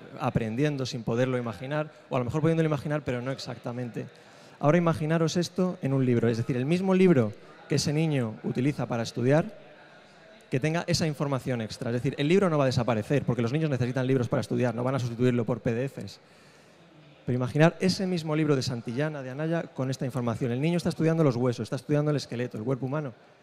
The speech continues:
y además puede verlo delante de la, de la pantalla.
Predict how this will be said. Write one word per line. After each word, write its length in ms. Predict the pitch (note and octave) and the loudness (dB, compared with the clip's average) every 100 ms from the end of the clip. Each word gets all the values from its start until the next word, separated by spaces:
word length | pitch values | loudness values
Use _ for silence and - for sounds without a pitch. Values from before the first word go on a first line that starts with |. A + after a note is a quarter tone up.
| _ | _
y 80 | B2+ | -2
además 320 | A#2 C3+ D3 | 0 0 -2
puede 300 | - D3 B2+ | 0 2 4
verlo 260 | B2+ B2 A2+ | 4 2 0
delante 360 | A2+ A2+ A#2+ | 0 -2 0
de 80 | A2+ | 0
la, 480 | G#2+ G#2 G2+ G2 G2+ - - - _ | 2 0 0 -4 -8 -16 -20 -20 _
de 120 | B2+ | -2
la 80 | A#2 | -2
pantalla. 480 | A2 A2 A#2+ A2+ | -2 -4 -4 -4